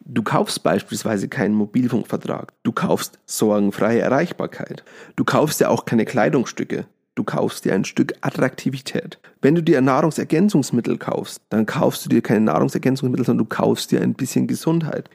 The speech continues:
Genauso, wenn du dir ein teures Auto kaufst, dann kaufst du dir Ansehen.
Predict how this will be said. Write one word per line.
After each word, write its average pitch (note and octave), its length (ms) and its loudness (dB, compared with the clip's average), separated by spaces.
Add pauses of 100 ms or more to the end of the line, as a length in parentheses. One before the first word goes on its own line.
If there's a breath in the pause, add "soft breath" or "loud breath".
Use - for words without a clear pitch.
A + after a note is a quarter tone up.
Genauso, B2+ 400 4
wenn B2 140 4
du A#2+ 40 2
dir A2 100 4
ein G#2 100 2
teures F2 260 0
Auto E3 260 2
kaufst, B2 360 -2 (100)
dann A2+ 160 0
kaufst F#2+ 400 -2
du A2+ 60 -2
dir A2 200 2
Ansehen. - 580 -2